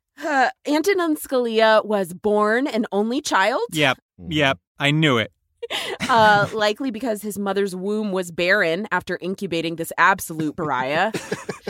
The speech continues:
Speaker 1: Uh, Antonin Gregory Scalia was born in Trenton, New Jersey in March nineteen thirty-six.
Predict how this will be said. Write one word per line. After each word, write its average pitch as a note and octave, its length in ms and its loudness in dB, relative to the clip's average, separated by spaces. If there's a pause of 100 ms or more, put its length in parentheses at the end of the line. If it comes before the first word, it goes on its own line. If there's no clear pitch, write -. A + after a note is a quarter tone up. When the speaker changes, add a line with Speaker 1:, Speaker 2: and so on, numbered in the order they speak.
(140)
Speaker 1:
Uh, A3+ 280 6
Antonin C#4+ 680 -2 (160)
Gregory C4 840 4
Scalia G#3 1000 2
was G#3 260 -2
born A3+ 460 2
in A3 160 -4
Trenton, C4+ 640 -2
New B3 160 0
Jersey F3+ 520 -2
in F3 220 -6
March E3+ 600 0
nineteen F#3 600 -2
thirty-six. D#3+ 640 -4